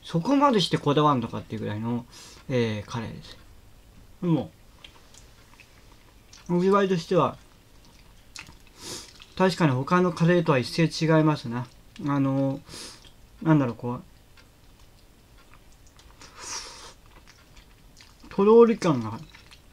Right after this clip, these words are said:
うん。全然やっぱ違いますね。で、こう、なんていうのかな。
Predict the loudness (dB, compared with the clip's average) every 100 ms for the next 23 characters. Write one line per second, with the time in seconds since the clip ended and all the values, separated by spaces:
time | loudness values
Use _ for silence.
0 | -20 -20 -20 -20 -20 -20 -20 -20 -20 -20
1 | -20 -20 -16 -16 -16 -20 -20 -20 -20 -20
2 | -20 -20 -8 0 0 0 -8 -20 -20 -20
3 | -20 -20 -20 -20 -20 -20 -20 -20 -20 -20
4 | -20 -20 -16 -4 0 2 6 6 6 2
5 | -2 -6 -4 -4 -4 -6 -2 -2 -4 -20
6 | -20 -20 -20 -20 -20 -20 -20 -20 -20 -20
7 | -20 -20 -20 -20 -20 -20 -20 -20 -20 -20
8 | -20 -20 -20 -20 -20 -20 -20 -20 -20 -20
9 | -16 -4 0 0 2 0 -2 -10 -20 -20
10 | -20 -20 -20 -20 -20 -20 -20 -20 -20 -20
11 | -20 -20 -20 -20 -20 -20 -20 -20 -20 -20
12 | -20 -20 -20 -20 -20 -20 -20 -20 -20 -20
13 | -20 -20 -20 -20 -20 -20 -20 -20 -20 -20
14 | -20 -20 -20 -20 -20 -20 -20 -8 0 0
15 | 0 -4 -6 -4 -6